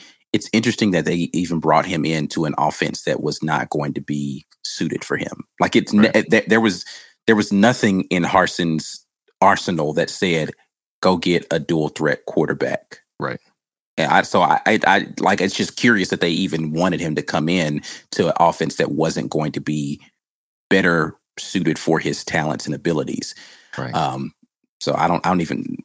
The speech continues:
Speaker 1: I, I have to now go back and question the decision of, like, why did you even bring him in if you didn't intend to play? Like, he doesn't fit what you wanna do. So
Speaker 2: Right.
Speaker 1: it's a little head scratching to begin with there.
Speaker 2: Yeah, it is.
Speaker 1: Cool Breeze jumps in. Most of the D line and linebackers are also measured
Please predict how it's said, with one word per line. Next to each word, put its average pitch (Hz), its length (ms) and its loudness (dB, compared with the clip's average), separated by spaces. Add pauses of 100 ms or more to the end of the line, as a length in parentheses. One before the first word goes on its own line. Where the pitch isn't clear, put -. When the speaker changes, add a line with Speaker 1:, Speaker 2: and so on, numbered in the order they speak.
(100)
Speaker 1:
I, 87 160 4
I - 120 4
have 104 180 2
to - 80 0
now 92 260 2
go 85 160 0
back 82 220 0
and 78 80 -8
question - 400 -2
the 76 80 -2
decision 76 420 -2
of, 73 80 -4
like, 73 240 -2
why 80 140 4
did 85 120 0
you 80 120 -2
even 76 180 -4
bring 78 200 -2
him 76 120 0
in 78 220 0
if - 120 -6
you - 80 -2
didn't 76 280 -2
intend 73 440 -4
to - 80 -6
play? 80 360 -2
Like, 80 340 0
he - 160 0
doesn't 95 280 2
fit - 440 0
what - 220 0
you - 60 -2
wanna 76 200 -2
do. 71 380 -2
So 71 320 -2
Speaker 2:
Right. 65 200 -8 (220)
Speaker 1:
it's - 100 -12
a - 20 4
little 127 140 6
head 92 160 2
scratching - 360 -2
to - 40 -6
begin - 280 -6
with - 140 -8
there. - 220 -4
Speaker 2:
Yeah, 58 100 -6
it 131 160 -10
is. - 180 -14 (360)
Speaker 1:
Cool 135 180 6
Breeze 117 280 4
jumps 104 300 2
in. 107 140 6
Most 110 280 4
of - 60 -4
the 104 80 4
D 113 240 6
line 101 240 6
and 98 100 2
linebackers 95 640 2
are 85 160 4
also 95 300 2
measured 90 480 2